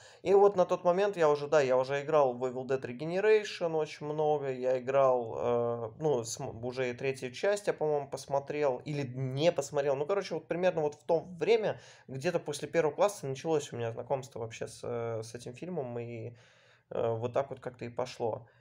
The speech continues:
Э, то есть, там, это как, какие года-то были, даже я не знаю, там, две тысячи пятый, две тысячи шестой, две тысячи седьмой, вот что-то типа того, на самом деле.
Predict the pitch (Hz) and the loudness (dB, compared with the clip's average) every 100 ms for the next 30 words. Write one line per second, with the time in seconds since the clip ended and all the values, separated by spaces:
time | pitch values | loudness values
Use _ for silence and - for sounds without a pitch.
0 | _ _ _ - 120 113 110 113 113 113 | _ _ _ -8 -4 -2 -4 -6 -10 -14
1 | - _ - 110 110 110 - 120 120 - | -14 _ -14 -12 -12 -14 -10 -10 -8 -12
2 | - _ 135 - 147 127 147 - 123 117 | -14 _ -8 -6 -2 2 0 -2 -8 -6
3 | 120 120 123 123 131 139 117 120 117 135 | -6 -4 -4 -4 0 0 0 -8 -10 -12
4 | 135 - 135 131 135 117 117 117 - 131 | -12 -6 2 2 0 -12 -12 -12 -8 -2
5 | 131 120 117 - 120 127 151 135 127 - | -2 -4 -12 -12 -6 0 0 0 -8 -10
6 | 156 - - - 143 127 113 113 - 117 | -10 -10 -4 4 4 4 -2 -8 -8 -8
7 | 117 180 190 | -4 -2 -4